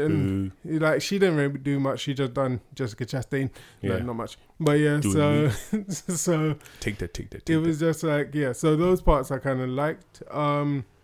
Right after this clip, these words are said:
Speaker 1: what I didn't like, or what I thought could have been done better, I think certain pacing
Speaker 2: Yeah.
Speaker 1: probably could have been done better in there. And I think, let me slow down.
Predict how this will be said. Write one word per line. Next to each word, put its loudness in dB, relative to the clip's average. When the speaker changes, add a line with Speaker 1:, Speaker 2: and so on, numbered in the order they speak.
Speaker 1:
what 0
I 2
didn't 4
like, 2
or -2
what -2
I 0
thought -2
could -4
have -4
been -2
done 0
better, -2
I -4
think 2
certain 0
pacing -4
Speaker 2:
Yeah. 0
Speaker 1:
probably 0
could 0
have -2
been 0
done -2
better -4
in -4
there. -8
And 0
I -4
think, -2
let -2
me -2
slow -6
down. -6